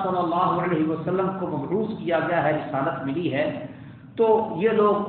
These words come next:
حسد کیوں کر رہے ہیں؟ ام یحسدون الناس علی ما آتاہم اللہ من فضلہ، اللہ نے اپنے فضل سے جو چیز لوگوں کو دے دی ہے، اس پر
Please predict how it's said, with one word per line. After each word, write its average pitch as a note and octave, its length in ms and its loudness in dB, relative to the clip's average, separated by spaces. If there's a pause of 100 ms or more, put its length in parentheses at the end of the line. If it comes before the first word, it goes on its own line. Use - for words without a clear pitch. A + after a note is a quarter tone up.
(360)
حسد F#3+ 320 0
کیوں D#3 220 -2
کر B2 180 0
رہے A2 220 -4
ہیں؟ - 160 -10 (580)
ام C3+ 140 -2
یحسدون C#3+ 680 -6
الناس C3+ 500 -2
علی B2+ 360 0 (160)
ما C#3+ 100 -2 (180)
آتاہم C#3+ 540 -4
اللہ C3+ 420 -2
من A#2+ 220 -8
فضلہ، G#2+ 280 -12 (840)
اللہ C#3+ 240 -2
نے C#3+ 140 -2
اپنے C#3 160 -4 (120)
فضل D#3 320 -4
سے C#3+ 100 -4 (440)
جو D#3 80 -2 (120)
چیز E3+ 220 0
لوگوں D3+ 280 0
کو D#3+ 100 -4 (100)
دے C3+ 180 2
دی D#3+ 200 0
ہے، E3+ 200 2 (540)
اس C#4+ 140 2 (120)
پر C#4+ 120 8